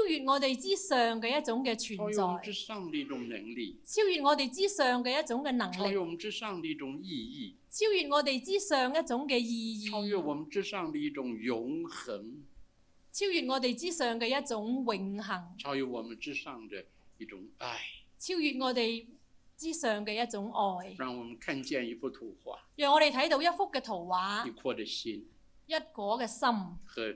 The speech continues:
Speaker 2: 十字架連在一起。
Speaker 1: 與十字架連喺一齊。
Speaker 2: 天父的心。
Speaker 1: 天父嘅心。
Speaker 2: 是愛的心。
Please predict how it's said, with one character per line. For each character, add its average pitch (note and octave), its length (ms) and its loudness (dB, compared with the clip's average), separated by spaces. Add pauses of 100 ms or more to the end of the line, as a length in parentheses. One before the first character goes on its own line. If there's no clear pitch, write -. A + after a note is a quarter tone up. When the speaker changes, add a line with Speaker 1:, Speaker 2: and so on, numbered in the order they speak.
(100)
Speaker 2:
十 - 220 -6
字 D#3 140 -6
架 C#3 360 -10
連 F#2 280 -14
在 G#2+ 140 -16
一 - 140 -20
起。 - 320 -6
Speaker 1:
與 C#4 80 2
十 C#4+ 180 4
字 C4 200 -6
架 B3 240 6
連 A3+ 240 2
喺 G3+ 80 0
一 B3 100 2
齊。 G#3 420 -2 (260)
Speaker 2:
天 F#3 340 0
父 D#3 160 -6
的 A2 140 -4
心。 - 320 -10 (240)
Speaker 1:
天 F#4+ 260 0
父 A#3+ 240 -2
嘅 A#3+ 100 2
心。 B3+ 400 2
Speaker 2:
是 B3+ 200 -4
愛 A2+ 240 -6
的 F#2 160 -14
心。 - 280 -10